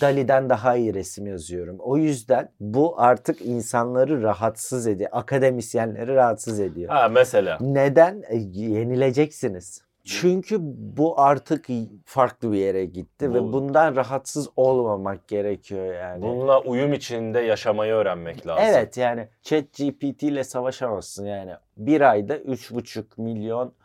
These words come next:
Speaker 1: kullanıcıya ulaşmış. Google'ın üç buçuk milyon kullanıcıya ulaşması tam dört yıl. YouTube'un
Speaker 2: Düşün.
Speaker 1: tam üç yıl.
Speaker 2: Mesela.
Speaker 1: Yani bir ayda ulaşmış bir şeyden bahsediyoruz. Tabii ki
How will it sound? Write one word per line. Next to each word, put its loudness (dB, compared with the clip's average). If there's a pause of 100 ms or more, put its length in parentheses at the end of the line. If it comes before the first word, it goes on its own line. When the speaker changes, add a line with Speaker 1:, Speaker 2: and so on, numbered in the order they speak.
(300)
Speaker 1:
kullanıcıya -2
ulaşmış. -12
Google'ın -2 (160)
üç -10
buçuk -12
milyon -8
kullanıcıya -8
ulaşması -10
tam -6
dört -10
yıl. -16 (400)
YouTube'un 0
Speaker 2:
Düşün. -4
Speaker 1:
tam 0 (120)
üç -8
yıl. -10 (140)
Speaker 2:
Mesela. -6
Speaker 1:
Yani -6
bir 4
ayda 2
ulaşmış -4
bir -16
şeyden -6
bahsediyoruz. -10
Tabii -6
ki -6